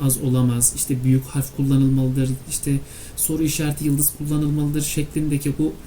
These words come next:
e, kontrolleri yapan, e, paketimizde yup.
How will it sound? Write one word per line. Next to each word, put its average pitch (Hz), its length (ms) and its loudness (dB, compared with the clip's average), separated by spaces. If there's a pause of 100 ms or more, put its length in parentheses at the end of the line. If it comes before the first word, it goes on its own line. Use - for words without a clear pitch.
(420)
e, 135 420 2 (120)
kontrolleri 143 640 2
yapan, 147 380 0 (400)
e, 131 60 2 (1600)
paketimizde 131 640 2
yup. 180 280 4